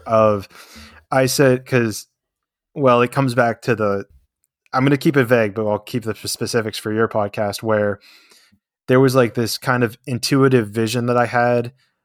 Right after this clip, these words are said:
um, back when I lived in San Diego too. So whenever this happened nine months ago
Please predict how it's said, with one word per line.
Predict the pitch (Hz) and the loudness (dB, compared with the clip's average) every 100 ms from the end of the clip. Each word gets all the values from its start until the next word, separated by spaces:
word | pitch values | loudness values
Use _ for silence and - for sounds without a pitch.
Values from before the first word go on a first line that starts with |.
| _ - | _ -8
um, | 107 104 101 101 98 _ - | -2 -2 -2 -6 -12 _ -4
back | 117 120 - | 0 0 0
when | 117 110 104 - _ - | -4 -4 -8 -14 _ -4
I | 131 | 0
lived | 139 113 | 0 -2
in | 107 | -4
San | 110 104 | -4 -4
Diego | 104 98 | -6 -8
too. | - 123 98 | -4 -2 -2
So | 113 107 | -2 -2
whenever | 110 113 113 | -2 -2 0
this | 113 - | -2 0
happened | 113 110 113 107 | -2 -2 -4 -4
nine | 110 123 123 | 0 0 -2
months | 113 101 | -4 -8
ago | 101 107 101 101 98 | -8 -4 -4 -6 -10